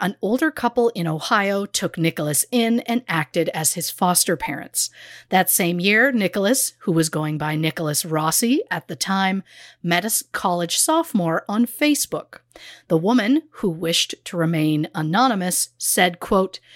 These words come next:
"Everything just seemed so perfect. He was super gentlemanly, very well spoken, super kind, and everything like that. He was fun to talk to.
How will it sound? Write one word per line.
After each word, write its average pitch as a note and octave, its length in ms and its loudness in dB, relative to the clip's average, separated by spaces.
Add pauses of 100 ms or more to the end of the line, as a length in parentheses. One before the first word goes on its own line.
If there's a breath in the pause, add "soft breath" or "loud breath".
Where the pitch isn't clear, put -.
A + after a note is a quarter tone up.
(340 loud breath)
"Everything A#3+ 460 2
just - 220 2
seemed F#3+ 260 0
so G#3 180 0
perfect. - 580 -2
He - 180 -2
was D#3 180 2
super F3+ 400 0 (120)
gentlemanly, G#3+ 840 2 (200 soft breath)
very A3+ 360 2
well E3 200 0
spoken, F3+ 580 0 (260 loud breath)
super C4 420 2
kind, F#3+ 560 -2
and F#3+ 220 -6
everything E3 440 -2
like E3 320 -2
that. - 260 -10 (180 soft breath)
He - 120 0
was F3+ 200 0
fun G3 240 2
to - 100 -6
talk G#3+ 340 0
to. G#3+ 300 -2